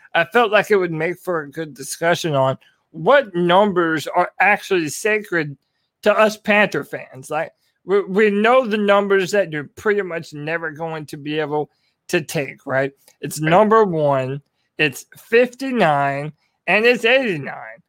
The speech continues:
Speaker 1: Like, those are the big three, and I think most people will agree. Like, for the most part, those numbers are just untouchable. But I'm wondering now, you know, how many other people does this extend to? Uh,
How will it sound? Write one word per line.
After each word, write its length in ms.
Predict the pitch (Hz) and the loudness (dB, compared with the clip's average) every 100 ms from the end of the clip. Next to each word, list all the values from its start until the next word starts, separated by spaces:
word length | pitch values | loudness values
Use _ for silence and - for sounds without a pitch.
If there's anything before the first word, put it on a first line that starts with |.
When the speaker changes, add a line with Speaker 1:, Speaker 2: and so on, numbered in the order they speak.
| _ - | _ 0
Speaker 1:
Like, 180 | 180 190 | 0 4
those 260 | 226 233 | 2 2
are 100 | 254 | -2
the 120 | 208 | -2
big 440 | 196 165 202 190 - | -4 0 0 0 -4
three, 260 | 175 160 156 | -4 -4 -6
and 160 | 165 | -4
I 80 | 170 | -4
think 300 | 160 208 202 | -4 -4 -4
most 600 | 165 170 185 196 190 - | -4 0 4 4 2 -4
people 420 | - 196 170 180 165 | -2 -2 -2 -4 -2
will 300 | 160 160 160 | 0 0 -2
agree. 540 | 156 147 151 147 143 _ _ _ - | -6 -6 -6 -6 -8 _ _ _ 0
Like, 240 | 185 190 - 165 | 2 2 -4 -2
for 100 | 240 | 0
the 100 | 214 | 4
most 300 | 226 220 - | 4 2 2
part, 320 | 202 185 165 | 2 2 0
those 280 | 208 220 175 | -2 -2 -2
numbers 360 | 180 180 175 | -2 -2 -2
are 80 | 180 | -4
just 240 | 160 170 | -6 -10
untouchable. 800 | 165 160 160 185 - 127 - - _ _ _ _ _ - | -8 -10 -2 -2 -2 -12 -18 -20 _ _ _ _ _ -16
But 360 | 156 233 240 190 | 0 4 6 4
I'm 300 | 202 196 185 | 2 2 -2
wondering 600 | 220 240 208 196 180 175 | -2 -2 -2 -4 -4 -6
now, 500 | 202 208 180 160 180 _ _ | -4 0 0 -2 -6 _ _
you 160 | - 180 | -4 -2
know, 360 | 165 143 151 - _ _ _ _ | 0 -2 -2 -8 _ _ _ _
how 240 | - 214 | -2 2
many 320 | 262 277 262 247 | 2 0 0 0
other 280 | 240 240 | 0 -2
people 460 | 226 233 233 202 190 | -6 -8 -8 -4 -4
does 480 | 156 180 170 175 160 | -4 -4 -4 -4 -8
this 220 | 175 170 | -8 -8
extend 680 | 147 - - 139 147 156 - | -14 -16 -14 -8 -6 -6 -10
to? 340 | - - - 127 | -16 -18 -10 -4
Uh, 240 | 131 131 | -2 -2